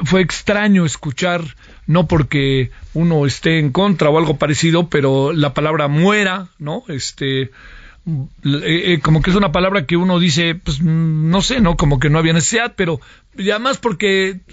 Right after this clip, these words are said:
híjole, ya ve, todo se vuelve relativo en esta vida, y una de las maneras de expresárselo es que habla el presidente, muera la corrupción, y él en su entorno tiene hechos de corrupción, mm,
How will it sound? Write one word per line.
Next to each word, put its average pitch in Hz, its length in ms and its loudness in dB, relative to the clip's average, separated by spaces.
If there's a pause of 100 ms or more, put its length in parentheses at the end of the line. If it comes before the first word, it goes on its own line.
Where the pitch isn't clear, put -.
(120)
híjole, 180 380 0
ya 220 80 -2
ve, 240 160 -4
todo 294 240 0
se 185 120 0
vuelve 196 240 2
relativo 139 420 2
en 151 80 4
esta 143 180 0
vida, 131 260 4
y 170 260 2
una 214 200 2
de 151 80 -2
las 143 160 2
maneras 160 300 2
de 135 60 2
expresárselo 170 720 0 (460)
es 175 200 -2
que 156 260 -2 (540)
habla 233 260 -2
el 185 60 0
presidente, 175 400 -2
muera 196 180 2
la 175 80 2
corrupción, 151 640 0 (180)
y 151 220 2
él 220 240 -2 (100)
en 165 180 4
su 160 140 0
entorno 185 480 4
tiene 185 220 2
hechos 170 240 0
de 139 100 2
corrupción, 147 720 0 (580)
mm, 151 440 2